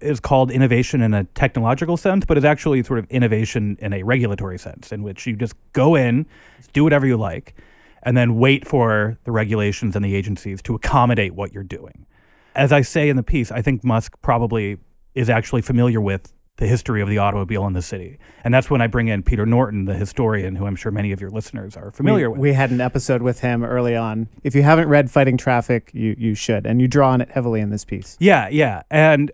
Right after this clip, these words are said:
Speaker 1: the particular history here is, right, how liability for auto accidents shifted from drivers to pedestrians, basically, and, and in the, in the public eye and, and legally, the invention of jaywalking,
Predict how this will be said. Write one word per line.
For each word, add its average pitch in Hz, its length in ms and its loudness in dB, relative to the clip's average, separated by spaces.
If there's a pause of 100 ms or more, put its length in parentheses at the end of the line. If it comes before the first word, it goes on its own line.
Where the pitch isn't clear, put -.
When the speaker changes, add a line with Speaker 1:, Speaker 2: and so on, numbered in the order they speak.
Speaker 1:
the 147 300 -2
particular 196 460 2
history 110 500 -2
here 92 460 -8
is, 104 420 -10 (100)
right, 120 360 -2
how 110 600 0 (440)
liability 151 640 4
for 143 140 0
auto 131 260 4
accidents 107 480 -4
shifted 107 500 -4
from 101 300 -6 (100)
drivers 110 520 0
to 101 440 -8 (160)
pedestrians, 107 540 -2
basically, 101 480 -16
and, 120 120 -4
and 131 280 0
in 160 180 4
the, 143 180 4
in 160 200 2
the 147 80 4
public 156 440 2
eye 156 520 0
and, 135 520 0 (220)
and 123 300 0
legally, 110 560 -4 (300)
the 131 100 4
invention 131 400 4
of 113 100 0
jaywalking, 107 600 -2